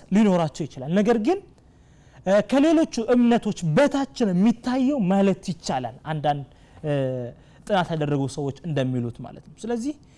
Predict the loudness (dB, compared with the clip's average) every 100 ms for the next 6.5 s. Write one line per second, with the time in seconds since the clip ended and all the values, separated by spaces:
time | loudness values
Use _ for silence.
0 | -14 -10 -2 0 2 2 2 0 -2 -4
1 | -6 -8 -8 -6 -4 -4 -6 -10 -14 -18
2 | _ -8 -2 0 -2 -6 -6 -4 -6 -8
3 | -20 -14 -2 0 2 0 -2 -6 -8 -8
4 | -10 -6 -8 -8 -20 _ -18 -6 -4 -2
5 | -2 -2 -2 -2 -4 -6 -6 -6 -8 -20
6 | -14 -2 0 2